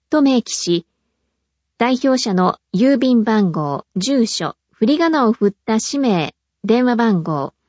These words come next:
出演内容を記入の上、問い合わせ先へお送りください。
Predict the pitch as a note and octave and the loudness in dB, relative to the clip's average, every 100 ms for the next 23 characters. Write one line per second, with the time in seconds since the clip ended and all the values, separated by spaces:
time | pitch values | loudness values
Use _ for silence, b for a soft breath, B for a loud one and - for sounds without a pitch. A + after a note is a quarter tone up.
0 | _ _ _ - - E4 E4+ D#4+ E4 D#4+ | _ _ _ -12 -2 0 2 2 2 2
1 | B3 G#3 F3+ - G#3 A#3+ C4+ B3 A#3+ A3 | 2 2 0 0 2 2 2 2 2 2
2 | G#3 - _ _ - C4 D4+ E4 E4 - | 0 -4 _ _ -2 0 2 2 0 -4
3 | D4+ - C4+ C4+ - G3 G3 G3 F#3 F3+ | -8 -4 -2 -2 0 -2 0 -2 -2 -4
4 | F#3+ - E3 | -4 -4 -6